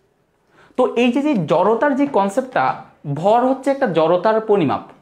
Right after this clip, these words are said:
একটা বস্তুর ভর যত বেশি হবে, তার জড়তা তত বেশি হবে। খেয়াল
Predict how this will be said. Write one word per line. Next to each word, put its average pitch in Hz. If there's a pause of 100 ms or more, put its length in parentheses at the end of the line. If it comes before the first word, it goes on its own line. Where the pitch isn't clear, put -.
(760)
একটা 190
বস্তুর 175 (600)
ভর 185 (160)
যত 175 (160)
বেশি 269 (100)
হবে, 127 (340)
তার 170 (140)
জড়তা 202 (120)
তত 180 (120)
বেশি -
হবে। 95 (280)
খেয়াল 147